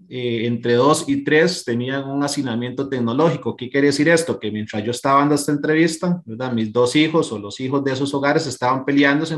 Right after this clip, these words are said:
por ver quién se podía conectar a la clase en el mismo dispositivo.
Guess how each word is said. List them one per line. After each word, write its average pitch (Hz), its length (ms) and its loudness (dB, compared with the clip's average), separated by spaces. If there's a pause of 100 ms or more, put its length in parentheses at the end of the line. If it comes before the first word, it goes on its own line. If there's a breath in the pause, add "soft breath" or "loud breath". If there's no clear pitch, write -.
por 110 160 -8
ver 127 240 0
quién 127 180 -6
se 135 120 -6
podía 117 240 -4
conectar 120 360 -6
a 127 40 -2
la 117 100 -2
clase 120 300 -4
en 120 60 -6
el 107 120 -4
mismo 120 300 -4
dispositivo. 113 760 0